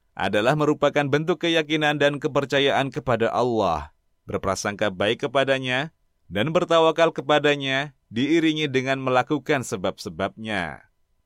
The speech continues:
Dan dari Abdullah bin Abbas radhiyallahu anhuma berkata,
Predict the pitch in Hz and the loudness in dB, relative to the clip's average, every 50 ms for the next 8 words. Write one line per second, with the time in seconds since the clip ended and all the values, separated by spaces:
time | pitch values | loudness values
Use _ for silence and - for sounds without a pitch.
0 | _ _ _ _ _ _ _ - - 101 110 107 113 113 127 135 123 147 156 147 | _ _ _ _ _ _ _ -2 -2 -2 2 2 2 2 4 4 4 4 4 2
1 | 156 160 151 160 165 147 147 156 147 135 151 139 123 139 139 143 156 - - 151 | 0 2 2 2 2 2 0 0 2 2 2 2 4 4 4 4 2 2 0 2
2 | 151 151 139 147 147 143 143 139 143 143 143 143 143 135 139 143 143 139 147 147 | 2 2 2 2 2 2 2 2 2 2 4 4 2 2 2 0 -2 -4 -4 -2
3 | 151 147 139 131 139 127 - 139 139 147 - - 113 95 82 76 - - | -2 0 0 0 -2 -2 0 0 0 0 2 0 0 0 0 -2 -6 -10